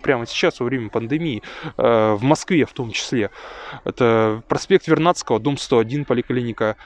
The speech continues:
э, закрыта. В Южном Тушино сейчас будет, э, снесена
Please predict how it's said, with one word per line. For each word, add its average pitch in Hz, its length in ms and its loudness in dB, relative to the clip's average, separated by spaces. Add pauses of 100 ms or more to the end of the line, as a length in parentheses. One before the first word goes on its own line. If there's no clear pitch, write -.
э, 117 340 2
закрыта. 117 600 -2 (220)
В - 40 -12
Южном 156 340 0
Тушино 143 460 -2
сейчас - 320 -6
будет, 123 320 -6
э, 113 640 0
снесена 135 680 -2